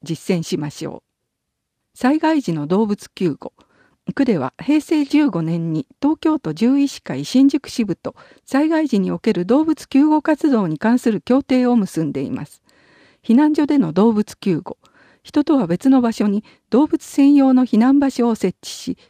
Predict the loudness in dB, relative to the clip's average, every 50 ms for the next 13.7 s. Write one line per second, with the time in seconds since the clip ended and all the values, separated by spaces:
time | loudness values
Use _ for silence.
0 | _ _ _ -6 -2 0 2 2 2 0 -2 -2 -2 -4 -4 -4 0 0 2 2
1 | 2 4 4 4 4 4 2 0 0 -2 0 0 -2 -2 -2 -2 -4 -6 -6 -6
2 | -6 -8 -12 -20 _ _ _ 0 2 2 2 0 -4 -6 -8 -4 0 2 2 2
3 | 2 0 0 0 -2 -4 -4 -6 -6 -4 -2 -2 -2 -2 -4 -6 -8 -10 -12 -12
4 | -14 -18 -20 _ _ _ _ _ _ _ _ _ _ -20 -8 -2 0 0 0 0
5 | -2 -2 -2 0 2 2 2 0 0 -4 -4 -4 -4 -4 -4 -6 -10 _ _ _
6 | 2 2 2 2 2 -2 -4 -4 -4 -4 -4 -4 -4 -6 -4 -2 0 2 4 4
7 | 4 4 2 -2 -8 -8 -10 -12 -14 -20 _ _ _ 0 2 2 4 4 4 4
8 | 4 4 4 4 4 4 4 2 2 0 0 -2 0 2 2 2 4 4 2 2
9 | 2 0 -2 -2 -2 -4 -4 -6 -8 -8 -12 _ _ -6 -2 0 2 2 4 4
10 | 2 2 0 0 -2 -6 -6 -8 -8 -8 -10 -12 -12 -12 -14 _ _ _ _ _
11 | _ _ _ _ _ _ _ _ _ _ _ _ _ _ _ _ _ _ _ -8
12 | -4 -2 -2 0 0 0 0 0 0 0 -2 -2 -2 -2 0 2 4 4 2 2
13 | -2 -4 -8 -10 -12 -12 -14 -16 _ -12 -12 -12 -14